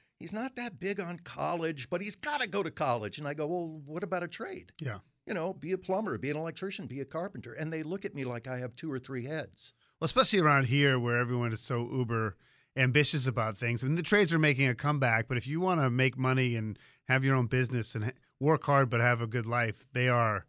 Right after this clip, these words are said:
Speaker 1: Absolutely.
Speaker 2: And especially now all the stuff with electric boat, they're desperate
Speaker 1: Mm-hmm.
Speaker 2: for, like, welders and so on and so
Speaker 1: Oh,
Speaker 2: forth.
Speaker 1: yeah.
Speaker 2: We gotta put a pin in it. We're here with Jerry Brooks.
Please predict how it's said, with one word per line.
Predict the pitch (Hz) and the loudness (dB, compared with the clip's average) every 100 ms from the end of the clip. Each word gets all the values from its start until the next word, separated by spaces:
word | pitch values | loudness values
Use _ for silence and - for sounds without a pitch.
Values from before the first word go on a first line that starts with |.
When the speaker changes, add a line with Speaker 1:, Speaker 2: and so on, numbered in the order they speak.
| _ - | _ -6
Speaker 1:
Absolutely. | 131 - 120 120 104 | -6 -6 -6 -6 -2
Speaker 2:
And | 127 | -2
especially | - 151 143 | 2 2 4
now | 131 123 | 4 4
all | 120 | 4
the | 117 | 0
stuff | - 117 | -2 -2
with | 117 | -2
electric | 113 113 - 107 - | -2 -2 -2 -10 -4
boat, | 127 104 | -4 -2
they're | 117 | -4
desperate | 104 117 117 - 107 - | 0 0 -2 -4 -8 -6
Speaker 1:
Mm-hmm. | 151 156 196 | -8 -6 -4
Speaker 2:
for, | 117 | -2
like, | 104 | -4
welders | 104 104 110 107 98 | -4 -4 -4 -6 -8
and | 110 | -8
so | 117 | -6
on | 107 | -6
and | 104 | -8
so | - 120 | -6 -6
Speaker 1:
Oh, | |
Speaker 2:
forth. | 151 170 | -6 -8
Speaker 1:
yeah. | - - - | -10 -16 0
Speaker 2:
We | |
gotta | 170 202 | 2 6
put | 202 | 6
a | 175 | 8
pin | - 165 160 | 10 10 10
in | |
it. | 156 151 | 8 10
We're | 156 | 10
here | 175 | 10
with | 156 | 10
Jerry | 165 151 139 | 10 10 8
Brooks. | 123 147 - | 10 8 8